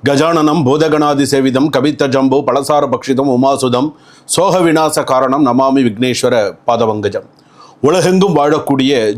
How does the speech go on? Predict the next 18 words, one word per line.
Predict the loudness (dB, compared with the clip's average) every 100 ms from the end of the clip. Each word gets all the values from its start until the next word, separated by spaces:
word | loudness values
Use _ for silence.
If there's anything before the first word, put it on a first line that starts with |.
| 0
ஜோதிட | 0 2 2
யுகம் | 0 0 -2 -2
நேயர்கள் | -2 0 0 0
அனைவருக்கும் | 0 0 0 0 -2 -4 -8 -14 -14 -4
வணக்கம். | -2 -2 -2 -4 -6 _ -20 -20 -20 -4
நான் | 0 2
உங்கள் | 2 2 2
டாக்டர் | 0 0 0
வி | 0 2
ராஜ்குமார் | 0 -2 0 2 2
சிவாச்சாரியார் | 0 0 0 0 2 0 0
பேசுகிறேன். | -2 0 0 0 -2 -6 -20 -20 -10 -2
எல்லாரும் | 0 0
எப்படி | 0 0
இருக்கீங்க? | 0 0 0
நலமா | 2 2 2 0
இருப்பீங்க | 0 -2 -2
நம்புறேன். | -2 0 -2